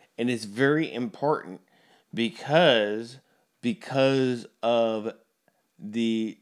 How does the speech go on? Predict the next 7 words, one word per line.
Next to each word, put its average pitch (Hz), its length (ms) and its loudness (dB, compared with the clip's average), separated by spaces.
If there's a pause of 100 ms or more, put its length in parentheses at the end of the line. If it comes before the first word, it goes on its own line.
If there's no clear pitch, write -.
Diasteton 117 1040 -4 (220)
Estrasente 117 1200 -6 (400)
strife. 131 800 0 (640)
And 101 380 -6 (260)
Diasteton 127 840 -4
is, 110 240 -8
like, 101 340 -12